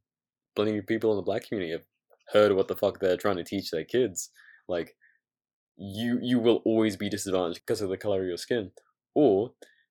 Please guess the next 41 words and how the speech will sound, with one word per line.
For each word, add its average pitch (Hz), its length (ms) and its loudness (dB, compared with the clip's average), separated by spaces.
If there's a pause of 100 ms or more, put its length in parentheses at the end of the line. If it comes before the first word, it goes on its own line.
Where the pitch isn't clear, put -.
(120)
like, 92 340 -4 (460)
you 107 240 -4
will 107 140 6
always 95 420 0
be 95 160 0
a 85 200 -2
fucking 85 460 -10 (460)
hateful 101 300 -2
racist 95 480 -2
'cause 82 180 -4
of 80 80 -10
the 82 60 -8
color 82 200 -6
of 80 60 -8
your 82 100 -8
skin. 85 300 -10 (200)
I-, - 200 -14
it's - 440 -6 (160)
fucked 175 380 -2
telling, 156 220 0
like, 135 160 -6
kids 135 160 -2
this 107 120 -6
shit. - 280 -10 (340)
Anyway, 120 480 2 (240)
people 151 140 10
have 117 40 4
been 110 120 0
getting 95 420 -4 (560)
rightfully 87 480 -2 (300)
pissed 95 320 -2
and 123 280 4
con-, 101 240 -10
just - 160 -6
asking 107 380 2
questions, 113 400 0
concerned 104 480 0
as - 80 -8
fuck - 240 -2
about 90 240 2
what 98 200 0